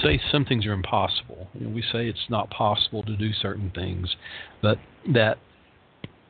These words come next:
barrier between the possible and the impossible is not made of concrete, as many believe. That barrier between the, that line between the possible and the impossible is as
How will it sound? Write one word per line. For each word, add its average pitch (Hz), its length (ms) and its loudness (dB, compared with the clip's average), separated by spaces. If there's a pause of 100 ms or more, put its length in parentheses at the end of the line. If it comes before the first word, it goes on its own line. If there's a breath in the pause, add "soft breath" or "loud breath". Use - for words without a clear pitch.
(1400)
barrier 139 360 4
between 107 300 -4
the 98 80 -4
possible 120 540 0
and 101 100 -6
the 110 100 -2
impossible 104 580 -4
is 120 80 -10
not - 160 -6
made 107 160 -8
of 92 80 -10
concrete, 92 580 -6 (1500 loud breath)
as 101 160 4 (120)
many 107 300 4
believe. 104 520 2
That 101 200 -2 (340)
barrier 120 380 6
between 101 440 0
the, 95 180 -4 (840 loud breath)
that 113 140 6
line 113 640 4
between 110 300 -8
the - 40 -10
possible 117 420 2
and 110 80 -8
the 117 40 -4
impossible 101 540 -4
is 90 160 -10
as 92 80 -12